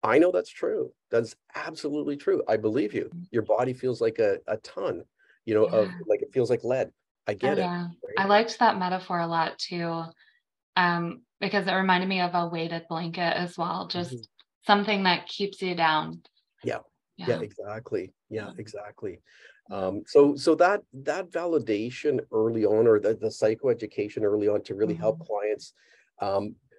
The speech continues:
Speaker 1: move from that habit of blaming themselves, because there, again, there's, there's the illness itself,
Speaker 2: Yes.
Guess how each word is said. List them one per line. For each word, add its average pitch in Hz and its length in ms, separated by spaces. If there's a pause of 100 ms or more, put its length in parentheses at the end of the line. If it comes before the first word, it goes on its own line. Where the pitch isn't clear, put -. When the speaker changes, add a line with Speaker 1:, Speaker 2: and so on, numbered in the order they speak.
(160)
Speaker 1:
move 131 320
from 147 220
that 120 140
habit 110 360
of 95 140
blaming 104 420
themselves, 98 400
because 110 380
there, 110 220
again, 120 280
there's, 95 260
there's 107 300
the 107 140
illness 202 300
itself, 165 680
Speaker 2:
Yes. 165 360